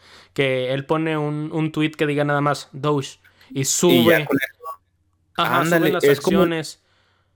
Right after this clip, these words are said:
Speaker 2: de que yo pensaba, porque hizo lo mismo también con Bitcoin, nomás puso Bitcoin en su Twitter, pinches acciones se elevaron a, hasta la quinta chingada. Y dices, güey, qué pedo, güey, o sea, nomás por una pendejada que hizo este güey ya subió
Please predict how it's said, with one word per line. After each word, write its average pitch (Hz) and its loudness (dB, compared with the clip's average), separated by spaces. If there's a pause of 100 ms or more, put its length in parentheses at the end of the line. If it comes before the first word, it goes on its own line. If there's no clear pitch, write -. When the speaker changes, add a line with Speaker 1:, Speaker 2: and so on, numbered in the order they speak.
(200)
Speaker 2:
de 135 -2
que 131 0
yo 127 0
pensaba, 165 0
porque 135 -2
hizo 143 -2
lo 151 2
mismo 139 0
también 120 0
con 135 0
Bitcoin, 135 0
nomás 120 0
puso 139 0
Bitcoin 139 0
en 151 0
su 131 -2
Twitter, 135 0
pinches 131 -2
acciones 131 -4
se 120 0
elevaron 107 -2
a, 110 -4
hasta 107 -8
la 104 -10
quinta 123 -8
chingada. 123 -4 (340)
Y - -20
dices, 101 -8
güey, 117 -10
qué - -18
pedo, 131 0
güey, 127 2
o 120 -2
sea, 131 -2
nomás 120 2 (160)
por 160 0
una 143 -2
pendejada 143 -4
que 160 -6
hizo 147 -6
este - -2
güey 143 2
ya 131 2
subió 147 -4